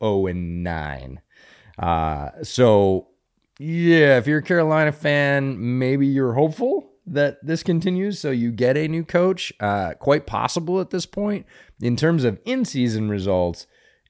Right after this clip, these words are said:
it's difficult 'cause there's a lot of talented players that we like there. We like Robbie Anderson. We like D J. We like C M C. We like a lot of their offensive line choices. We love a lot of their defensive choices. I just put out a tweet last week about Frankie Louvu being one of the most underappreciated players in all of the N F L.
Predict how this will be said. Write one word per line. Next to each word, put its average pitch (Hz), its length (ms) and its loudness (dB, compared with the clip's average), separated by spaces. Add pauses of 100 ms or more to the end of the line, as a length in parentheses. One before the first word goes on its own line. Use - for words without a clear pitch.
it's 143 220 4
difficult 90 400 -2
'cause 113 120 -2
there's 139 140 4
a 123 60 2
lot 87 320 0
of 82 80 -4
talented 82 380 -4
players 82 320 -4
that 82 100 -6
we 80 100 -8
like 73 300 -12
there. 80 160 -10
We 85 80 -8
like 80 220 -8
Robbie 80 320 -4
Anderson. 82 340 -8
We 90 100 -6
like 80 280 -6
D 82 120 -6
J. 82 200 -4
We 90 100 -2
like 98 180 -2
C 90 200 -8
M 90 100 -6
C. 87 340 -4 (280)
We 104 100 0
like 92 200 0
a 101 40 -2
lot 95 180 0
of 92 60 -2
their 90 140 0
offensive 90 360 -6
line 87 200 -4
choices. 82 280 -6
We 92 120 -6
love 85 180 -2
a 92 60 -4
lot 90 420 -8
of 92 60 -8
their 90 120 -6
defensive 98 520 -8
choices. 92 440 -4
I 82 140 0
just 92 220 -8
put 87 120 -8
out 87 160 -4
a 82 60 -8
tweet 101 240 -8
last 87 240 -8
week 95 160 -10
about 85 180 -6
Frankie 92 360 -8
Louvu 92 360 -2
being 87 280 -2
one 90 100 -4
of 90 60 -4
the 90 40 -6
most 90 300 -6
underappreciated 101 880 -2
players 90 320 -2
in 90 120 -4
all 87 380 -2
of 90 120 -8
the 90 100 -4
N 90 80 -4
F 85 140 -8
L. 82 200 -6